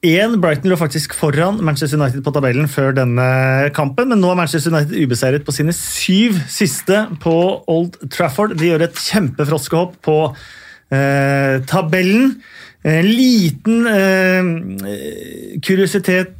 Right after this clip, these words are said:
eh, før vi snakker om kampen, var at et av de fem kjappe spørsmålene forrige podcast til Mina og Simen var: Hvem kommer til å ha flest vellykkede pasninger på Old Trafford, Manchester United eller Brighton? Eh,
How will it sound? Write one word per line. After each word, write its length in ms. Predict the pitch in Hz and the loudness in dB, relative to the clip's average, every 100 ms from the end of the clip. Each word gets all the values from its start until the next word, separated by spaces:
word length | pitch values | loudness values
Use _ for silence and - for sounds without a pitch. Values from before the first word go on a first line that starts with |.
| 196 | 0
eh, 1000 | 190 185 185 185 185 185 185 185 185 175 | 2 2 2 2 0 0 0 0 0 -2
før 200 | - 160 | -2 0
vi 100 | 175 | 0
snakker 260 | 170 165 165 | 0 -2 -2
om 60 | 156 | -2
kampen, 320 | 143 185 185 | -2 0 0
var 200 | 165 160 | 0 0
at 180 | 151 - | -4 -4
et 220 | 143 - | -8 -2
av 80 | 160 | -2
de 80 | 156 | 0
fem 180 | 160 | -2
kjappe 240 | 156 151 143 | -2 -4 -2
spørsmålene 440 | 143 139 139 147 | -4 -2 0 0
forrige 360 | - 185 131 151 | 0 0 2 0
podcast 360 | 143 139 214 220 | 0 -2 -2 0
til 80 | 175 | 0
Mina 280 | 160 135 151 | 0 0 -2
og 300 | 147 143 151 151 | -2 0 0 0
Simen 380 | 139 185 254 220 - - - - - | 0 0 -2 -6 -18 -20 -20 -18 -2
var: 280 | 135 156 185 | 0 2 0
Hvem 380 | 175 147 170 185 | 0 0 0 0
kommer 180 | 180 135 | -2 -2
til 80 | 143 | -2
å 40 | |
ha 60 | 151 | -2
flest 140 | 147 | -2
vellykkede 460 | 160 143 117 127 131 | -2 0 0 0 0
pasninger 460 | 139 - 120 123 127 | -2 -2 -2 0 -2
på 100 | 131 | -2
Old 180 | 127 131 | -4 -4
Trafford, 360 | 127 113 151 156 | -4 -4 -4 -2
Manchester 360 | 127 131 117 127 | -4 -4 -2 -2
United 340 | 113 - 131 - _ 123 | -2 -4 -6 -8 _ -4
eller 180 | 117 | -2
Brighton? 480 | 135 123 113 196 247 - - _ - - - - - - | 0 -2 -2 -2 -2 -4 -18 _ -20 -20 -20 -20 -10 -2
Eh, 460 | 139 143 147 147 | 0 2 2 0